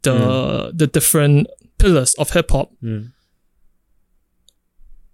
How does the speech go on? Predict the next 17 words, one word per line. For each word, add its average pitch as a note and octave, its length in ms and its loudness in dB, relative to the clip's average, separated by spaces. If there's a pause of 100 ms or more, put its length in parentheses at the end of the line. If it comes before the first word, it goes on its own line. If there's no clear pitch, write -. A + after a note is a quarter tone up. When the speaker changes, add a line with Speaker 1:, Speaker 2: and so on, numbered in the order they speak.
(160)
Speaker 1:
What B3+ 120 2
were D#4 60 2
the G3+ 60 2
types G3 160 -2
of F3+ 120 0
communities C#3+ 560 2
that C#3 100 0
you C3 180 0
inter-, D3 380 0
that D#3 180 0
you D3 120 2
were D#3 100 2
interactive D3 560 0
with, D3 300 0 (300)
i-, - 180 -2
interacting E3+ 600 0
with C#3 220 2